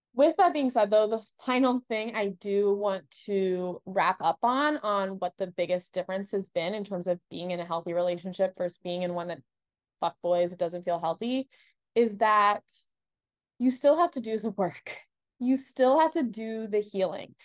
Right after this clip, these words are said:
And even through the therapy and the time and the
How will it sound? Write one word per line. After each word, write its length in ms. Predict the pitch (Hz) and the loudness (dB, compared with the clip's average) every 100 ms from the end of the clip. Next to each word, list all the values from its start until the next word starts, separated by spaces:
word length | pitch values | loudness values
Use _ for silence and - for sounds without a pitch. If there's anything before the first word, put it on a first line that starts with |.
| _ _ _ | _ _ _
And 100 | 208 214 | -10 -4
even 420 | 233 277 311 294 | 0 2 2 0
through 580 | 277 269 262 262 262 247 | 0 2 2 2 0 -2
the 120 | 190 - | -6 -4
therapy 840 | 233 247 254 254 240 240 240 233 - | -2 0 0 -2 -8 -8 -8 -10 -8
and 180 | 185 180 | -6 -6
the 60 | |
time 840 | 180 - 247 240 240 233 233 226 226 | -8 -10 -6 -2 -2 -2 -4 -6 -8
and 140 | 190 | -8
the 80 | 180 | -8